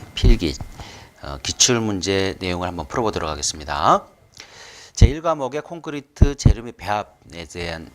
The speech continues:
음, 내용이죠. 일 번, 어, 콩-, 굵은 골재 밀도 및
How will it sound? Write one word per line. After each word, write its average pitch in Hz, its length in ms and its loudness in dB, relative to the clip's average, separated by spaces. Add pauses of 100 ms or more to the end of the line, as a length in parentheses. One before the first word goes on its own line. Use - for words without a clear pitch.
음, 82 260 -12
내용이죠. 80 580 -2
일 120 180 6
번, 110 320 8 (580)
어, 73 220 -4
콩-, 123 260 -4
굵은 123 280 2
골재 117 480 6
밀도 113 680 4
및 139 220 0